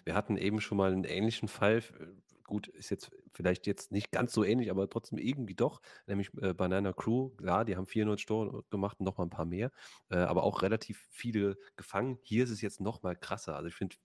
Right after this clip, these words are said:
siebenundsiebzig ist schon deutlich über den Schnitt in dieser, äh, äh, Tabellenregion.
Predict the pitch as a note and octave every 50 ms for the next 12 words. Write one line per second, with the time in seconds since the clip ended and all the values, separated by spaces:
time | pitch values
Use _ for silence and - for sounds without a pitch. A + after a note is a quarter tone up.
0 | _ _ - - G2+ G#2+ G#2 F#2 E2+ G#2+ G#2 - G2+ G2+ E2+ A2+ - - F#2+ F2+
1 | - F2+ G2+ - A2 G2+ F#2+ F2+ F2+ F2 F2 - - B2 - - A#2 F2 F2+ F2
2 | F2 F2 E2+ E2 _ - - - - - - - - _ - - F2 E2+ E2+ E2
3 | E2+ E2 - - - - F2+ E2+ E2+ E2+ E2+ E2 E2 - _ _ _ _ _ _
4 | - - E2 F#2+ F#2 F#2+ G2 G2 G2 - - - F#2 F2+ F2 F2+ F2+ F#2+ G#2+ A#2+
5 | C3